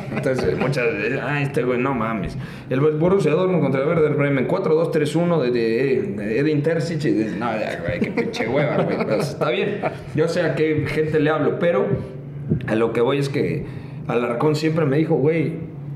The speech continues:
tú tienes una forma de comunicar muy auténtica, te gusta lo que hace,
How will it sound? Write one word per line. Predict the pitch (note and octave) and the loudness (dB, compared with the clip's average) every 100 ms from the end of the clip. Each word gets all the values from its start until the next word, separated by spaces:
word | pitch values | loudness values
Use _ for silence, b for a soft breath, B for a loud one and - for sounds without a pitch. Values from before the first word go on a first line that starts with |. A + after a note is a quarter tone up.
| - - - - - | -10 -10 -12 -12 -4
tú | D#3+ D#3+ | 0 0
tienes | F#3+ F3+ | 0 0
una | F3+ F3 | 2 2
forma | D#3+ D#3+ D#3+ | 2 2 2
de | - | 0
comunicar | B2+ A#2 A2+ - C#3+ | 0 0 0 0 0
muy | C3+ C#3 | 2 2
auténtica, | C3 - D3 C#3+ D3 D3+ C3 | 0 0 0 0 -2 -2 -2
te | A#2 | 0
gusta | B2+ D#3+ - | 2 2 2
lo | C#3 - | 2 0
que | B2 | -2
hace, | C#3+ D#3+ F#3 | -4 -6 -8